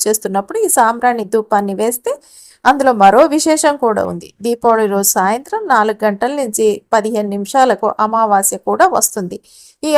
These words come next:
అమావాస్య కోసం తిది ఈ సమయంలో ఈ ఒక్క పరిహారం చేయటం వల్ల అదనపు ఫలితాలైతే మీకు లభిస్తాయి అని పండితులు అంటున్నారు. చూడటానికి చాలా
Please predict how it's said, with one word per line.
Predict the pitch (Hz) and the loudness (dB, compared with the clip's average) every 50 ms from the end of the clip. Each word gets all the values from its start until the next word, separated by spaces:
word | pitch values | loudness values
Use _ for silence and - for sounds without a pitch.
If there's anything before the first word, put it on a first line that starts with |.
| 277 254 | 4 4
అమావాస్య | 247 277 285 277 262 254 262 - 240 220 - | 4 2 2 4 4 2 2 0 -4 -4 -4
కోసం | 202 190 - - 349 359 359 | -4 -4 -2 -2 -2 -4 -4
తిది | - 240 247 254 254 226 214 | -4 -4 -4 -2 -2 -2 -2
ఈ | 240 240 247 | -2 -2 -2
సమయంలో | 208 202 220 247 254 240 226 220 214 214 | -4 -4 -4 -6 -6 -4 -4 -2 0 0
ఈ | 208 208 | 0 -2
ఒక్క | 208 - 254 254 247 | 0 0 0 0 0
పరిహారం | 190 202 226 233 254 269 269 254 220 214 - | 0 -2 0 2 4 4 4 2 0 -2 -2
చేయటం | 175 185 185 202 226 214 220 | -2 -2 -2 -2 -2 -2 -2
వల్ల | 226 262 320 339 - - 226 | -2 -2 -2 -2 0 0 0
అదనపు | 214 226 240 277 262 - 208 - | 0 0 0 -4 -4 -4 -4 -4
ఫలితాలైతే | - 175 190 202 - 208 196 185 170 175 180 - 359 453 | -4 -4 -4 -2 0 0 0 2 0 -2 -4 -4 -4 -4
మీకు | 480 403 - 247 208 | -4 -2 -2 -2 -2
లభిస్తాయి | 202 190 - 190 190 - - - - 185 170 180 196 185 - - 220 | -2 -4 -4 -6 -6 -6 -6 -6 -6 -6 -6 -8 -10 -12 -8 -6 -6
అని | 214 185 185 - | -4 -4 -4 -4
పండితులు | 220 196 180 180 180 175 - 233 233 254 | -4 -4 -2 -4 -8 -10 -6 -4 -4 -4
అంటున్నారు. | 240 214 180 185 190 190 190 180 - - _ _ _ _ - - _ _ _ _ - - | -6 -8 -8 -4 -2 0 0 -2 -4 -10 _ _ _ _ -20 -20 _ _ _ _ -2 0
చూడటానికి | 370 403 - - 392 302 208 180 214 - 233 - | 0 0 2 2 2 2 2 -2 -6 -8 -4 -2
చాలా | 220 190 208 208 202 | -2 0 0 0 0